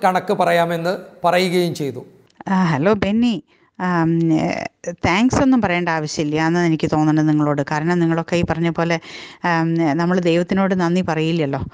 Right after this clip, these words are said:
Speaker 2: കാരണം ദൈവം നമ്മൾ അതുപോലെ, ഏ, ഉം, you know, ഏ, കാത്തുരക്ഷിച്ച് കൊണ്ടുപോകുന്ന ഒരു, ഒരു ഇതിലല്ലേ. അതുപോലെ നിങ്ങളും എനിക്കുന്നതിന് ഞാൻ അത്രേ പറയുന്നുള്ളൂ ബെന്നി. I thank you so much. ആം,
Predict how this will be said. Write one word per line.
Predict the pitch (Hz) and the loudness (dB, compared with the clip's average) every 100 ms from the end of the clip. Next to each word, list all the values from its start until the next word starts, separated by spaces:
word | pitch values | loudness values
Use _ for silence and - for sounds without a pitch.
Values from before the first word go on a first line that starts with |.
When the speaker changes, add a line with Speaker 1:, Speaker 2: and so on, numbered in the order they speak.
| - - - | -14 -20 -8
Speaker 2:
കാരണം | 180 175 175 | -4 -2 0
ദൈവം | 160 180 214 | 0 2 2
നമ്മൾ | 190 185 180 | 2 2 0
അതുപോലെ, | 170 180 180 185 185 - - - | 0 2 2 0 -2 -10 -12 -2
ഏ, | 185 180 170 160 156 | 0 2 0 -2 -2
ഉം, | 170 175 175 165 147 175 | -2 -2 0 -2 -2 -2
you | 165 | -2
know, | 170 180 170 190 | 0 -2 -4 -4
ഏ, | 170 | -4
കാത്തുരക്ഷിച്ച് | 175 175 175 165 - 160 165 | -2 -4 -4 -4 -6 -6 -2
കൊണ്ടുപോകുന്ന | 160 160 165 165 165 | -2 0 -2 0 0
ഒരു, | 156 156 - 170 | 0 -2 -2 -2
ഒരു | 160 151 143 | 0 0 -2
ഇതിലല്ലേ. | 156 160 147 147 - - - - | -2 -2 -2 -4 -8 -16 -12 -4
അതുപോലെ | 165 185 190 196 214 202 | -2 0 0 2 2 2
നിങ്ങളും | 175 180 180 165 | 2 0 2 0
എനിക്കുന്നതിന് | 160 180 175 165 160 | 0 0 0 0 0
ഞാൻ | 160 156 | 0 -2
അത്രേ | - 180 165 | -2 -2 0
പറയുന്നുള്ളൂ | 151 160 151 156 147 _ 156 | -2 0 -2 -2 -6 _ -4
ബെന്നി. | 151 156 160 - | -2 0 -2 -2
I | 165 - | -6 -2
thank | 160 165 | -2 -2
you | 175 - | -4 -2
so | 156 151 | -2 -2
much. | 151 - - - - - - 160 | -4 -10 -14 -18 -18 -14 -4 -2
ആം, | 156 | 0